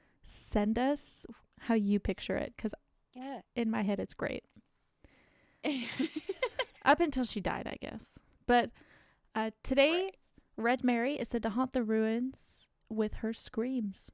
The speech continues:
Speaker 1: So I guess if you, like, stay at the castle, I don't know if it's a, like, one that was turned into, like, a bed and breakfast type thing.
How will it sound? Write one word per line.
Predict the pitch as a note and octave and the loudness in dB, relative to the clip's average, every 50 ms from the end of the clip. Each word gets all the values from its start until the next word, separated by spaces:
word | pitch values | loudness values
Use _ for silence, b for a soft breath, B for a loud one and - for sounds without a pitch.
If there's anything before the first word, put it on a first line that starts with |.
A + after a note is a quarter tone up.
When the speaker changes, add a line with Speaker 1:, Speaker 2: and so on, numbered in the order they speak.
| _ _ | _ _
Speaker 1:
So | - - A#3+ | -6 -2 0
I | A#3 A#3 | 0 0
guess | A3+ A#3+ - A#3+ | 0 -2 -4 -4
if | - | -4
you, | A#3 A#3 | -4 -4
like, | G#3+ A3 G#3+ - | -4 -6 -6 -8
stay | - - - G#3 G#3 G#3 | -8 -8 -6 -4 -4 -4
at | - - | -4 -6
the | A#3 | -6
castle, | - A#3 A#3 A3+ - - - - | -4 -4 -4 -2 -4 -4 0 2
I | B3 | 4
don't | C4+ D#4+ E4+ | 4 4 4
know | F#4 F4+ | 4 4
if | D#4+ - | 4 4
it's | C4+ B3 - - - - C4+ | 2 0 0 -4 -8 -6 -4
a, | G#3+ G#3 G#3 G#3 G#3 G#3 G3 G3 - _ _ _ _ - | -4 -2 -2 0 0 0 -2 -4 -6 _ _ _ _ -4
like, | A3 - - | -4 0 2
one | G#3 G#3 G3+ | 2 2 2
that | G#3 - | 2 0
was | G#3 - - | -2 -4 -2
turned | - G3+ G3 F#3+ F#3+ | 0 0 0 0 0
into, | G3 F#3+ F#3 - - G3 | -2 -2 -2 -4 -4 -4
like, | G3 G3 F#3+ - - | -4 -4 -4 -4 -6
a | - - - _ _ _ _ _ _ | -6 -6 -6 _ _ _ _ _ _
bed | - F3+ | -8 -8
and | F3 F3 F#3+ | -8 -8 -6
breakfast | - A3 - - A#3+ A#3 - - | -8 -8 -4 -4 -4 -4 -2 -2
type | C4 A#3+ - | -4 -4 -2
thing. | - B3 B3 A#3+ | 0 0 0 -2